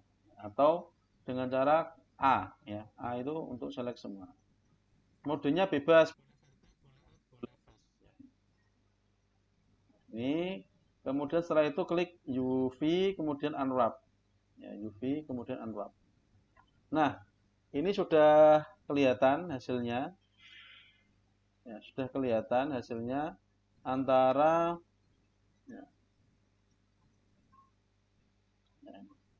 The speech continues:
sudah kelihatan semua. Bentuknya kan bisa kelihatan ya di sini. Nah, kalau kita klik ini di sini, gitu ya. Kelihatan ini.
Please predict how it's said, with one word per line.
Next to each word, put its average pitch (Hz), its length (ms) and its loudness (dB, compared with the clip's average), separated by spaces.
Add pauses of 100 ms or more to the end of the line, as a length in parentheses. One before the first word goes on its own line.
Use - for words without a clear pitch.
(840)
sudah 123 160 -8
kelihatan 127 480 -2
semua. 104 320 -6 (1200)
Bentuknya 147 400 -2
kan 208 240 4
bisa 170 240 2
kelihatan 165 400 2
ya 135 80 0
di 185 80 -6
sini. 110 280 -6 (1400)
Nah, 98 160 -12
kalau 127 240 0
kita 139 240 0
klik 139 240 -2
ini 165 480 0 (320)
di 113 80 -10
sini, 107 400 -8
gitu - 320 -20
ya. - 40 -20 (1800)
Kelihatan 117 400 -2
ini. 98 180 -12